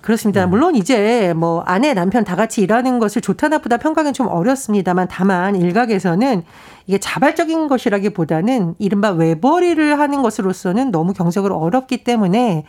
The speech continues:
Speaker 1: 이런 부분도 영향을
Speaker 2: 아.
Speaker 1: 미쳤다, 이런 분석이 나오고요. 또 육십 세 인구가 늘어나다 보니 맞벌이 가구 증가에 영향을 미쳤다는 분석도 나옵니다.
Speaker 2: 우리나라 식당들이 왜 밤새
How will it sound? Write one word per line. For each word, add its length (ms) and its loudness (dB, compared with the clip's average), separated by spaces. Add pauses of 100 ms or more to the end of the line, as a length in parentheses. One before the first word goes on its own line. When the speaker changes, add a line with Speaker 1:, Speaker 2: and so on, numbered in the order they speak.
(360)
Speaker 1:
이런 260 0
부분도 540 0
영향을 300 2
Speaker 2:
아. 20 0
Speaker 1:
미쳤다, 640 -4
이런 160 2
분석이 300 0
나오고요. 580 0 (480)
또 100 0
육십 320 0
세 140 -2
인구가 300 2
늘어나다 580 0
보니 400 0 (340)
맞벌이 380 0
가구 180 0
증가에 420 -2
영향을 360 0
미쳤다는 500 -2
분석도 480 -4
나옵니다. 460 -4 (760)
Speaker 2:
우리나라 240 0
식당들이 460 0
왜 180 0
밤새 800 0